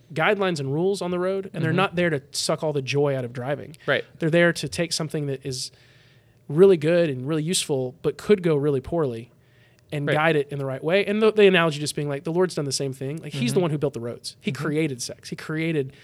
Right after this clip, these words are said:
Speaker 1: this relational thing, but he also created, like, a path. And if you stay on it, i-, it's gonna go as well as it could. So that, that's a different thing. But your
Speaker 2: Yeah.
Speaker 1: point is marriage is that.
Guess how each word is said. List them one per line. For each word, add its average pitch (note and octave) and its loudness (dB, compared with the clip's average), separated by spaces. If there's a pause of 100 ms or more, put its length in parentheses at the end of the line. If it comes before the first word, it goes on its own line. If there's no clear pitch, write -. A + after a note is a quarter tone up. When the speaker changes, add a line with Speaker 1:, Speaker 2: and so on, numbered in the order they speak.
(400)
Speaker 1:
this C#3+ -2
relational C#3 -2
thing, C3 -4 (440)
but E3+ -2
he D#3+ 2
also F3 2
created, C#3 -2 (880)
like, C#3+ -10 (140)
a C#3 -12
path. - -4 (120)
And D3+ -8
if C#3 -10
you C#3 -6
stay E3 0
on D#3+ -2
it, - -12 (340)
i-, - -18
it's C#3+ -10
gonna D#3+ 0
go D3 0
as C3+ -2
well C3+ -4
as B2+ -8
it A#2+ -14
could. - -12
So A3+ 6
that, B3+ 2
that's A#3 0
a - -4
different C#3 -6
thing. B2 -10
But D3+ -4
your G#3 4
Speaker 2:
Yeah. B3+ 8
Speaker 1:
point G3 6
is C#3+ -2
marriage G3 4
is E3 0
that. B2+ -4